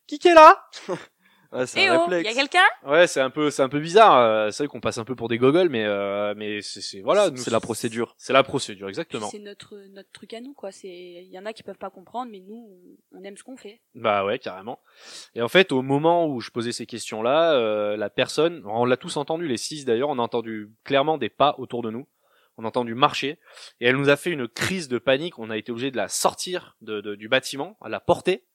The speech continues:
Speaker 1: Parce que vraiment, elle, c'était des crises d'angoisse hallucinantes, et cetera. On l'a rassurée, on a parlé un moment avec elle.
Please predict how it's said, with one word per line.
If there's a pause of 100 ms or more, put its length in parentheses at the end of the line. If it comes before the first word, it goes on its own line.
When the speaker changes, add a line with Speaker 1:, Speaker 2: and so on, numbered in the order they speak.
(640)
Speaker 1:
Parce
que
vraiment,
elle,
c'était
des
crises
d'angoisse (180)
hallucinantes,
et
cetera.
On
l'a
rassurée,
on
a
parlé
un
moment
avec
elle.